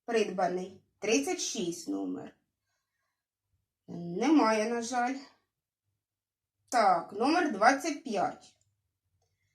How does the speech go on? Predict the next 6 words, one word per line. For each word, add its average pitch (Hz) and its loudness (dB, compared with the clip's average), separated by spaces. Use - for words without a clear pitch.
Е, 170 -12
такого 208 -4
номерка 180 -8
немає. 190 -2
Номер 453 4
два. 285 4